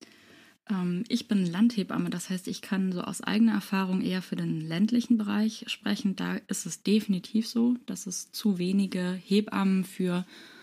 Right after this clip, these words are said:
zu viele, in Anführungszeichen, Schwangere gibt. Ich habe eine liebe Freundin, die sehr lange freiberufliche Hebamme in Berlin war und die hat zum Scherz immer gesagt, ich könnte auch nur Rothaarige betreuen und würde trotzdem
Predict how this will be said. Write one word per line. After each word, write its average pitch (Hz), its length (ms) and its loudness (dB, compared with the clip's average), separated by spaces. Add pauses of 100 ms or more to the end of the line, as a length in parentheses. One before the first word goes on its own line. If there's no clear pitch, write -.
(220)
zu - 260 0
viele, 220 420 2
in 214 100 2
Anführungszeichen, 190 840 -2
Schwangere 208 540 2 (560)
gibt. - 440 0
Ich - 120 -6
habe 214 100 -2
eine 190 140 2
liebe 196 200 2
Freundin, 208 440 4
die 190 260 -2
sehr 196 220 2
lange 202 240 2
freiberufliche 185 720 -4
Hebamme 180 300 -2
in 165 100 0
Berlin 165 440 2
war 196 200 2
und 185 260 -2
die 175 160 -2
hat - 320 -8 (500)
zum 202 200 0
Scherz 185 360 0
immer 185 200 2
gesagt, 175 320 -4
ich - 120 -6
könnte 190 320 0
auch - 140 -4
nur 196 160 6
Rothaarige 165 560 0
betreuen 160 500 -2
und - 160 -4
würde 170 180 -4
trotzdem 170 600 -6